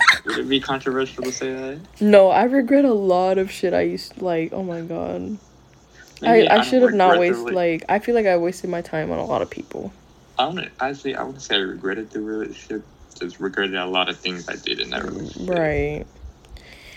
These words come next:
Speaker 2: Exactly. So, that's basically, that, that's the tea, like,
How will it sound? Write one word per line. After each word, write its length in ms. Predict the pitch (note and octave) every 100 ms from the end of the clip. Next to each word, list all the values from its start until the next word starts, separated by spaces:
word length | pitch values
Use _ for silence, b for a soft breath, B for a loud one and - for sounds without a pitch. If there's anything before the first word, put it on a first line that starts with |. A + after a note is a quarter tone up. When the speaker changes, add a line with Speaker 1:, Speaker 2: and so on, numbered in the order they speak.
| B -
Speaker 2:
Exactly. 680 | G3 F#3 E3 E3 E3+ D#3+ D#3+
So, 600 | D#3+ - E3+ E3 E3 E3 E3+
that's 420 | F3 F#3 B3 -
basically, 640 | G#3 G3 - G3+ - F#3+
that, 340 | F#3 G3+ C4 G3
that's 300 | G3+ A3+ -
the 100 | F3+
tea, 360 | - - F3
like, 540 | E3 E3 E3 E3 E3+